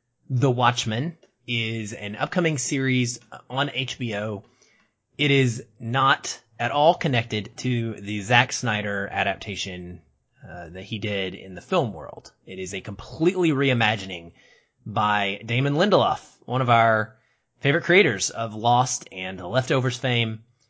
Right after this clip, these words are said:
He's actually calling this one, it's more of like a remix as opposed to an adaptation or a sequel of the original material.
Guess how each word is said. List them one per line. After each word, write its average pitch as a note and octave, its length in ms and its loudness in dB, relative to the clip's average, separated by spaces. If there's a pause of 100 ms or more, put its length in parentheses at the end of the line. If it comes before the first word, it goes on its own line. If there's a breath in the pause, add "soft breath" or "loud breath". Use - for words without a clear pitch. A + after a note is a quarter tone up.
(840)
He's E3 220 0
actually F#3+ 280 0
calling F3 400 0
this D3+ 180 -2
one, C3 360 0
it's A#2+ 160 -8
more D3 140 0
of C#3 60 -2
like C3+ 140 0
a B2 40 0
remix A2 720 -6
as A2+ 160 -4
opposed A#2 640 -4
to G#2 360 -4
an G#2 120 -10
adaptation A2 840 0
or G2 200 -8
a F#2+ 60 -6
sequel F#2+ 560 -4
of F#2+ 240 -10
the F#2 360 -6
original G2 400 -6
material. A#2+ 680 -4